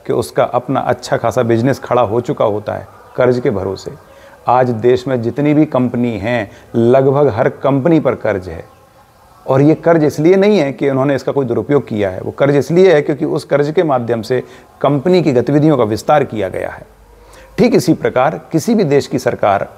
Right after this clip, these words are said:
अपने देश के इंफ्रास्ट्रक्चर विकास के लिए, देश में डेवलपमेंट को ग्रो कराने के लिए, बढ़ाने के लिए कर्ज लेते हैं। कर्ज दो प्रकार के होते हैं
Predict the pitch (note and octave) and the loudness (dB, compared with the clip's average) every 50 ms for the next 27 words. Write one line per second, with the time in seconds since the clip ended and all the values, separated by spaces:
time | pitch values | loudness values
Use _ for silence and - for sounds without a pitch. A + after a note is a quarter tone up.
0 | - - C#3 - D#3+ D#3+ C#3 A#2+ B2+ D#3+ F3 E3 - - C#3+ C3 C3 B2 - F3 | -6 -6 -2 0 0 0 0 2 2 2 2 0 0 0 0 0 0 0 0 0
1 | E3+ D3 - - C#3 - - D3+ C3+ B2+ A2+ A#2 G#2+ - A#2 B2 A#2+ - - C#3 | 0 0 0 -2 -2 0 0 -2 -2 0 -2 -2 0 2 0 0 0 -2 -2 -2
2 | C#3 C#3 C#3 C#3 C#3+ - - - - - - _ - G#2+ A2 D3 F#3 F#3+ F#3+ - | 0 0 -2 -4 -6 -8 -14 -20 -20 -20 -18 _ -6 0 2 4 4 4 2 0
3 | F3 E3 E3 E3 D#3 C#3 C3 B2 B2 B2+ D3 D3 D3 D#3+ D3 D3 D3+ C#3 - - | -4 -4 -2 -4 -4 -4 -2 0 0 2 0 0 0 0 0 0 0 -2 -8 -12
4 | - - - - _ _ _ _ - - C3 A#2 G#2+ A2+ C3 D3 C#3+ C#3+ C#3 B2+ | -20 -20 -20 -20 _ _ _ _ -4 -2 -2 -2 0 2 2 2 2 2 2 2
5 | B2+ B2+ C#3+ D3+ C#3 D3 C#3 C3+ C3 C3+ A#2+ A2+ A2 G#2 A#2 C#3 D3+ D3 C#3+ C#3 | 2 2 0 -2 -2 -2 0 0 0 0 2 0 0 0 0 -2 -2 -2 -2 -2
6 | B2+ B2 B2+ B2+ C3 B2+ - - - - - _ _ - - C3 C3 A#2+ A#2 G2+ | -2 0 0 0 -2 -2 -4 -14 -20 -20 -20 _ _ -4 0 0 2 2 2 0
7 | G2+ F#2+ - - G2+ - - - - - - - - - - _ - - D#3+ E3 | 0 -2 -4 -6 -10 -10 -12 -18 -20 -20 -20 -20 -20 -20 -20 _ -2 0 0 0
8 | D3 B2 C3+ C3+ - - B2+ - G#2 G2 F#2+ - - G2 - - - - E2 - | 2 2 0 0 0 -2 -4 -4 -4 -4 -4 -6 -10 -12 -12 -14 -16 -16 -18 -18